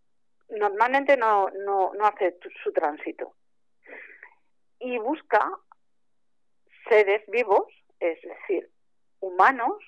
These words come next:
que estén en esa misma frecuencia. Somos imanes. Y viven, se, se, se apegan a ese ser humano y se van con él y están con él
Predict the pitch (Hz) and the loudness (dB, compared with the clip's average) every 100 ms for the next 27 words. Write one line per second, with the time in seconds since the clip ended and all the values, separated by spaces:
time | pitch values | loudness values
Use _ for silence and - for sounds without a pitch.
0 | - _ - 180 175 226 277 311 226 190 | -20 _ -4 -4 -2 -2 0 -2 -4 -2
1 | 294 254 208 269 277 190 - 185 285 - | 0 0 0 0 2 0 0 -2 -2 -4
2 | 160 - - - 180 196 - 170 160 208 | -4 -4 -20 -10 -4 -4 -4 -6 -4 -4
3 | 202 - _ _ _ _ _ _ _ _ | -6 -14 _ _ _ _ _ _ _ _
4 | - 247 277 - 196 190 214 240 196 196 | -10 -8 -8 -10 -20 -14 -6 -2 2 2
5 | 208 - 190 170 170 - - 185 - - | 0 -8 -8 -6 -10 -14 -4 -2 -2 2
6 | 185 175 - 233 226 277 339 _ - - | 2 4 4 6 6 4 0 _ -20 -6
7 | - 185 214 196 180 190 220 220 302 - | 0 0 0 -2 -4 0 0 0 -6 -8
8 | - - - _ _ _ _ 240 247 294 | -20 -20 -20 _ _ _ _ -12 -10 -12
9 | _ _ - 214 - - 247 208 254 _ | _ _ -4 -2 0 0 -2 -2 -8 _
10 | - 190 - 214 214 240 262 | -12 -8 -4 -4 -2 0 0